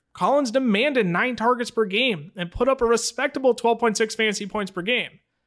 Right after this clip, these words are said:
Now, I don't want to be reckless and say such a small sample will be representative of this year,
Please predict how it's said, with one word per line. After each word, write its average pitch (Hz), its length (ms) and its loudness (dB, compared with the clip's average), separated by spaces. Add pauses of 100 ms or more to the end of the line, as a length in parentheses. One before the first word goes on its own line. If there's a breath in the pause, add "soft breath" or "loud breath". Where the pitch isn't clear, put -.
(480)
Now, 151 220 -2
I 180 120 0
don't 160 220 -4
want 170 140 2
to 160 60 -4
be 151 100 -2
reckless 165 460 0
and 147 180 -6
say 156 160 -2
such 147 220 -8
a 151 60 -8
small 151 280 -4
sample 240 380 0
will 180 180 4
be 185 140 2
representative 170 760 2
of 151 140 -6
this 151 260 -6
year, 147 300 -10